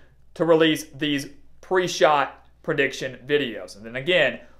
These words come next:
we'll come out with updated records and conference champions once we have a firm game plan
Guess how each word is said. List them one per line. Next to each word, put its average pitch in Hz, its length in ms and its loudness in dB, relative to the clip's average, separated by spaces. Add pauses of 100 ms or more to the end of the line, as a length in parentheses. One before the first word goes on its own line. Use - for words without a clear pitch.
(120)
we'll 143 240 4
come 165 180 2
out 147 320 2
with 147 160 -4
updated 151 540 2
records 139 460 0 (220)
and 160 220 -6
conference 160 380 0
champions 135 640 -2 (260)
once 135 280 -4
we 143 120 -8
have 131 260 4
a 123 220 -6
firm 143 420 -2
game 135 260 -2
plan 123 420 -4